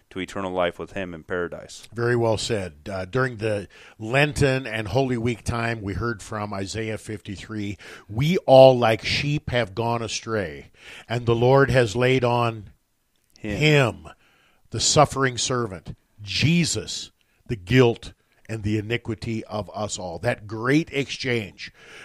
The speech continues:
Speaker 2: God is righteously and justly angry because of our sin, and he pours out that anger not on you, not on me, but on his own dear Son,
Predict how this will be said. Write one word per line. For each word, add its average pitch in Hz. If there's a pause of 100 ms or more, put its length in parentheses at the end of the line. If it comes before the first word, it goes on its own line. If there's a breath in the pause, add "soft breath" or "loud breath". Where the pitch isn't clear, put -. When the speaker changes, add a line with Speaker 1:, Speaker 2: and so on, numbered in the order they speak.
(160 loud breath)
Speaker 2:
God 139
is 117
righteously 151
and 107
justly 131
angry 156
because 123
of 104
our 95
sin, 185 (360 loud breath)
and 117
he 120
pours 156
out 147
that 117
anger 151
not 131
on 143
you, 147
not 123
on 117
me, 156 (480)
but 117
on 120
his 110
own 110
dear 104
Son, 92